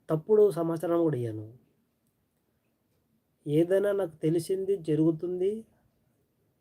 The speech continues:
నేను అనుభవించిందే మాట్లాడతా. ఆహ్, అనవసరమైన విషయాలు ఎక్కువ మాట్లాడను నేను. ఎవరిని ఎక్కువ కించపరిచే విధంగా కూడా నేను ఉండను.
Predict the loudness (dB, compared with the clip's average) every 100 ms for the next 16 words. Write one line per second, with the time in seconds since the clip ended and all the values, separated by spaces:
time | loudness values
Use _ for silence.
0 | _ _ _ 2 4 6 4 2 2 0
1 | -2 -6 -6 -4 -2 -2 -2 -2 -4 -4
2 | -4 -4 -10 -12 -16 -20 _ _ _ _
3 | _ _ -12 -10 -8 -8 -10 -14 _ -8
4 | 2 2 2 0 0 2 0 -2 -4 -4
5 | -6 -8 -6 -10 -12 -12 -12 -12 -12 -12
6 | -10 -10 -8 -8 -10 -10 -14 -10 -8 -6
7 | -4 -4 -4 -6 -4 -4 -4 -6 -8 -10
8 | -10 -10